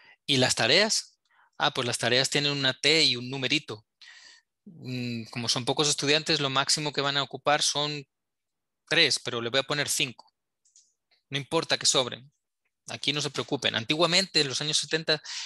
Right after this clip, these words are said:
cuando se crearon estas cosas, poner exactamente la longitud de las cosas era fundamental porque uno,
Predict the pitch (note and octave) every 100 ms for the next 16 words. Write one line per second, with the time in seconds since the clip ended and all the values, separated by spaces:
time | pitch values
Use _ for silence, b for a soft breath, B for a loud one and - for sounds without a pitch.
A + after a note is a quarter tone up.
0 | B B2 A#2 B2+ - B2+ C#3 D3+ C#3+ -
1 | D3+ D3 B2 B2 C#3 - D3+ - D3+ C3+
2 | A#2+ G#2+ G#2+ - G#2+ C3+ C3+ C#3+ C#3 -
3 | D3 D3 D3 - - B2+ A2+ G#2+ C#3+ C#3+
4 | A2+ - A2 A#2 C#3